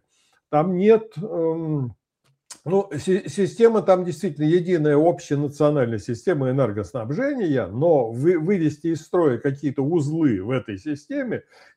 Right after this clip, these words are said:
и всё, Тегеран останется без света, какие-то крупные города могут остаться без света, без электричества. Это, в общем-то, тяжёлые последствия для населения и для экономики страны.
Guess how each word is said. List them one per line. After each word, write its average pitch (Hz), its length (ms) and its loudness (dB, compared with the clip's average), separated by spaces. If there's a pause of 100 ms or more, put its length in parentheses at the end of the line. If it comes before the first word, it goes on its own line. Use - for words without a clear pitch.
и 226 80 -4
всё, 160 420 0
Тегеран 160 480 2
останется 143 600 0
без 131 240 -4
света, 127 440 -2
какие-то 151 460 -2
крупные 156 360 -4
города 131 400 4
могут 131 320 -2
остаться 120 500 -2
без 104 240 -12
света, 240 440 -6 (340)
без 139 200 4
электричества. 135 840 -2
Это, 190 300 0
в 147 100 -4
общем-то, 160 840 -4 (880)
тяжёлые 160 500 8
последствия 151 640 2
для 131 240 4
населения 160 800 2
и 143 40 0
для 151 220 0
экономики 147 520 0
страны. 110 560 -4